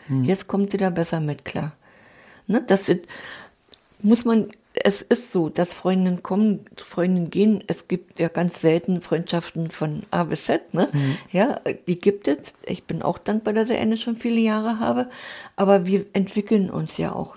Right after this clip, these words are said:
Speaker 2: Wir entwickeln uns. Dann kommt auch ein anderer Partner dazu.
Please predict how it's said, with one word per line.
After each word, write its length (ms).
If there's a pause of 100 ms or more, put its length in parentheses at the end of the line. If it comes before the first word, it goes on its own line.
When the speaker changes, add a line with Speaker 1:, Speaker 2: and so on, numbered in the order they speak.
Speaker 2:
Wir 160
entwickeln 560
uns. 220
Dann 160
kommt 240
auch 100
ein 80
anderer 300
Partner 480
dazu. 320